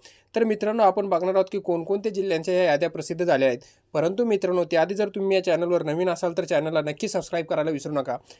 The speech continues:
चला तर आता आपण बघूया मित्रांनो व्हिडिओमध्ये संपूर्ण माहिती A to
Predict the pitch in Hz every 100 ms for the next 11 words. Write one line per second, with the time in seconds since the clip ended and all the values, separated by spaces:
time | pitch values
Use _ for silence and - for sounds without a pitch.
0 | _ - 190 208 233 202 180 190 185 160
1 | 165 175 151 143 160 160 143 147 143 165
2 | 156 175 - 208 226 220 175 147 139 165
3 | 143 175